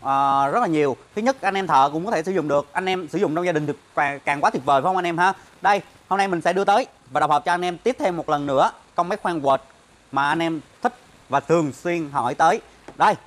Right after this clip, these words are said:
đến với con máy khoan Word thì chúng ta sẽ xem tổng thể của bên ngoài của con máy khoan này như thế nào ha. Đây ạ, với màu sắc bắt mắt nè, dòng máy khoan Word, ờ, cam này á, nó phù hợp cho anh em mình sử dụng trong ngành, ờ, ờ,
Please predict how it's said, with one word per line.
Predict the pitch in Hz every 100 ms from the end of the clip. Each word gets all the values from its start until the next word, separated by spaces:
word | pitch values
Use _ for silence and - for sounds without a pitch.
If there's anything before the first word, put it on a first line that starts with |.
| _ _
đến | - 233
với | 269
con | 247
máy | 240
khoan | 247 220
Word | 185
thì | 170
chúng | 175 233
ta | 208
sẽ | 196 -
xem | - 233 220
tổng | - 208
thể | 151 185
của | 175 156 220 202
bên | 208
ngoài | 180 160
của | 156
con | 208 202
máy | 220
khoan | 254 196
này | 180 151
như | 180
thế | 202
nào | 214 156
ha. | 180 226 - - - -
Đây | 202
ạ, | 190 - _ _ _ -
với | 151 220
màu | 269 170 151
sắc | 233 -
bắt | 247 - -
mắt | 240 294
nè, | 185 139 _ -
dòng | 165
máy | 226
khoan | 233 208
Word, | 165 151 - - -
ờ, | 156 151 151 151
cam | 180 196
này | 180 147
á, | 202
nó | 208
phù | - 160
hợp | 143 135
cho | 180
anh | 180
em | 175
mình | 147 139
sử |
dụng | 160 143 139 127 -
trong | 160 160
ngành, | 139 127
ờ, | 127 - - -
ờ, | - 127 131 127